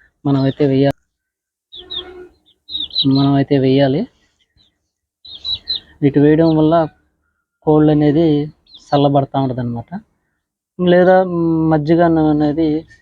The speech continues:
మజ్జిగలో కలిపేసి అక్కడ పెట్టేస్తే అది తిన్నా సలవ అనేది కోడి పిల్లకి అనేది హీట్ అనేది, హీట్ లేకుండా ఉంటుంది. ఈ హీట్ వల్ల ఏంటంటే కోడి ఎప్పుడు ముడుక్కోవడము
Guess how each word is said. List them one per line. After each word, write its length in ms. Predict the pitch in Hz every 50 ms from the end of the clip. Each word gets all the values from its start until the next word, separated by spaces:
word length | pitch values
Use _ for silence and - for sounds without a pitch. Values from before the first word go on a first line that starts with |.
| - 143
మజ్జిగలో 420 | 143 143 131 147 147 147 143 139
కలిపేసి 420 | 139 135 131 - - 139 - -
అక్కడ 220 | 139 - - 135 127
పెట్టేస్తే 440 | 135 127 135 135 - - 151 185 - _ _ _ _ _ _ _ -
అది 160 | 139 139 139
తిన్నా 300 | 127 135 135 131 139 156
సలవ 320 | 151 - - 139 135 135 135
అనేది 500 | 131 127 127 127 123 147 143 131 131 123 127 123 - _ _ _ _
కోడి 200 | - 147 143 131
పిల్లకి 280 | 127 - 135 131 127 135
అనేది 240 | 131 131 127 131 104
హీట్ 200 | 131 139 135 -
అనేది, 340 | 135 131 131 127 147 165 180 _ _ _ _ _ _ _ -
హీట్ 200 | 151 143 147 -
లేకుండా 340 | 143 139 135 - 139 131 131
ఉంటుంది. 380 | 131 127 - 127 117 151 214 220 _ _ _ _ _ _ _ _ -
ఈ 40 | 135
హీట్ 320 | 127 104 143 151 156 160
వల్ల 240 | 160 151 156 151 143
ఏంటంటే 580 | 139 139 143 139 139 135 131 - 160 156 147 143
కోడి 360 | - - - 147 143 143 143
ఎప్పుడు 680 | 139 127 - _ _ _ - 147 147 151 139 139 143 147 - - _ _ _ _ - _ _ _ _ -
ముడుక్కోవడము 840 | 139 139 143 143 143 - _ - 151 139 139 139 139 143 139 139 135